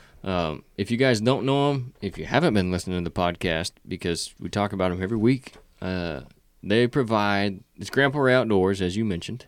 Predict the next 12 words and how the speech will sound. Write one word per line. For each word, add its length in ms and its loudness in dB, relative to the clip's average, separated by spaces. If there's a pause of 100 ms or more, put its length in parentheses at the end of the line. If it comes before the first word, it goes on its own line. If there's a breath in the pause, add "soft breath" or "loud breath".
Jeff. 360 -4 (720 loud breath)
They 140 4
got 180 4
the 80 4
best 280 4
nutrition 520 2
for 140 0
whitetail 400 2
deer 440 4
on 220 0
your 100 0
property, 600 -2